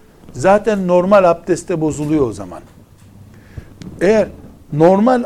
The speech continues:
abdesti bozacak başka bir şey ortaya çıkmıyorsa, bu hanımefendinin bu kanaması damla damla devam ettiği halde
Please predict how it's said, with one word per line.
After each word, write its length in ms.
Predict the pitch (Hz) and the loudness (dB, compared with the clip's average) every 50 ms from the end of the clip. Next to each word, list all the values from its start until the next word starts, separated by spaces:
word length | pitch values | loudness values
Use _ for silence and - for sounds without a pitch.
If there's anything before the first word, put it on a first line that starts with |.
| - | 0
abdesti 720 | - 196 185 175 170 160 160 196 185 - - - - 233 185 | 0 0 0 0 -4 -6 -4 -4 -4 -4 -8 -10 -8 -2 0
bozacak 460 | 190 175 151 160 151 135 139 123 - - - - | 0 0 0 -2 -2 -2 -2 -2 -4 -6 -14 -2
başka 420 | 151 156 151 - - - 220 208 | 0 0 0 0 0 -2 -2 -2
bir 60 | 165 | -2
şey 200 | - - 165 147 | -4 -6 -4 0
ortaya 340 | 147 147 139 139 - 143 139 | 0 0 0 0 0 0 0
çıkmıyorsa, 680 | 135 - 214 - - 170 131 120 117 - - 208 233 233 - - - - _ - | 0 -2 -10 -10 -8 -8 -8 -8 -8 -6 -6 -8 -8 -8 -12 -20 -20 -20 _ -2
bu 80 | 220 | 0
hanımefendinin 800 | 226 226 220 214 202 175 143 156 143 135 127 127 143 190 220 220 - - - _ _ _ - - _ - - | 0 2 2 0 -2 -2 -2 -2 -4 -4 -4 -6 -4 -4 -6 -6 -10 -16 -20 _ _ _ -20 -20 _ -6 -4
bu 120 | 202 208 | -4 0
kanaması 600 | - 233 220 202 196 185 170 156 135 - - 123 107 - - - - - - - - - | 2 2 2 2 2 0 0 -2 -4 -4 -8 -12 -14 -14 -20 -20 -20 -20 -20 -16 0 4
damla 360 | 170 185 202 214 240 220 190 | 4 4 6 4 2 2 4
damla 360 | 220 202 190 180 175 170 147 | 2 0 0 2 0 0 2
devam 340 | 151 156 165 196 208 190 170 | 2 4 4 4 4 4 2
ettiği 340 | 156 143 - - 175 165 151 | -2 -4 -4 -8 -8 -6 -4
halde 420 | 127 120 117 123 156 214 262 - | -2 -4 -4 -4 -4 -6 -6 -6